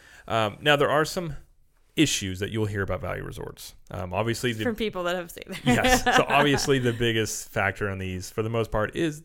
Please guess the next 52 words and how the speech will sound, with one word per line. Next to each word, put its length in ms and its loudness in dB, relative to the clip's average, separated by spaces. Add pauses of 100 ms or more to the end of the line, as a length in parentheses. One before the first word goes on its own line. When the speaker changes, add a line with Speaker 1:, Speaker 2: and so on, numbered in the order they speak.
Speaker 1:
is 220 -12
just 200 -6
the 80 -6
value, 480 -2 (120)
and 140 -6
the, 100 -4
and 180 -6
it's 160 -8
in 60 -6
the 60 -8
name. 240 -8
It's 140 -12
cheaper 360 -8
to 140 -12
stay 220 -10
here. 180 -14 (160)
Speaker 2:
Mm-hmm. 180 -12 (180)
Speaker 1:
Uh, 160 0
but 100 -4
some 160 -4
of 60 2
the 60 2
noble, 360 2
notable 480 2
issues 340 0
with 100 -2
value 200 0
resorts, 460 -6 (420)
um, 460 0 (200)
one 440 -2
is 120 -2
room 360 -2
soundproofing. 880 -8 (260)
Uh, 260 -4
Speaker 2:
Mm-hmm. 180 -10
Speaker 1:
many 140 2
reports 380 2
of 80 -4
guests 240 2
hearing 240 -2
their 100 0
neighbors 460 -2 (300)
all 180 4
too 160 -2
well, 460 2 (120)
uh, 140 -4
through 160 -6
the 80 -2
walls, 360 -4
and 300 -6 (260)
Speaker 2:
<laughs> 240 -14
Speaker 1:
um, 460 0